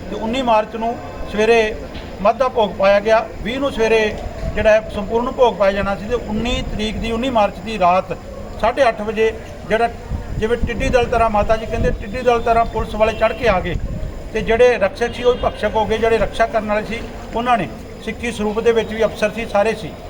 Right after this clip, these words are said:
ਸਭ ਕੁਝ ਪਤਾ ਸੀ ਉਹਨਾਂ ਨੂੰ। ਲੇਕਿਨ ਜਿਹੜੀ ਇੱਕ ਸੜਕ ਤੋਂ ਦਸ ਫੁੱਟ ਹਟ ਕੇ ਟਰਾਲੀ ਦੇ ਵਿੱਚ ਜਿੱਥੇ ਇੱਕ ਸ਼ੈੱਡ ਬਣਾਇਆ ਹੋਇਆ ਸੀ, ਪੂਰਾ ਕਮਰਾ ਬਣਾਇਆ ਹੋਇਆ ਸੀ, ਉੱਥੇ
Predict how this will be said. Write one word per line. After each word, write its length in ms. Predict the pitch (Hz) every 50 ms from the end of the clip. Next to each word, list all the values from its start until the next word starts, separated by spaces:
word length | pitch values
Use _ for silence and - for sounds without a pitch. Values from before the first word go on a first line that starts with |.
| - - -
ਸਭ 120 | - 226 -
ਕੁਝ 180 | - 262 277 -
ਪਤਾ 280 | - 226 - 226 214
ਸੀ 100 | 208 208
ਉਹਨਾਂ 180 | 208 196 190 170
ਨੂੰ। 100 | 147 - - - - - - 170
ਲੇਕਿਨ 280 | 190 202 - 240 226 240 247 247 - - - - - - - -
ਜਿਹੜੀ 240 | - 202 226 247 247 - - - - 190
ਇੱਕ 200 | 214 - 226 -
ਸੜਕ 200 | 208 214 226 - - -
ਤੋਂ 100 | 240 233
ਦਸ 180 | 190 196 196 190 - -
ਫੁੱਟ 140 | 233 208
ਹਟ 180 | 185 185 190 185 - -
ਕੇ 80 | 240
ਟਰਾਲੀ 380 | 226 - 214 202 196 214 226 233
ਦੇ 140 | 233 233 226
ਵਿੱਚ 320 | 220 214 - - 220 233 - - - - - - - -
ਜਿੱਥੇ 240 | 190 220 220 - 233
ਇੱਕ 160 | 226 - -
ਸ਼ੈੱਡ 240 | - 208 190 180 208
ਬਣਾਇਆ 260 | 226 220 220 220 226
ਹੋਇਆ 100 | 226 220
ਸੀ, 100 | - 240
ਪੂਰਾ 240 | 226 - 226 220 226 220
ਕਮਰਾ 320 | - 208 202 208 226 226
ਬਣਾਇਆ 220 | 220 220 220 214
ਹੋਇਆ 140 | 220 220 214
ਸੀ, 80 | 214 233
ਉੱਥੇ 300 | 226 226 233 233 226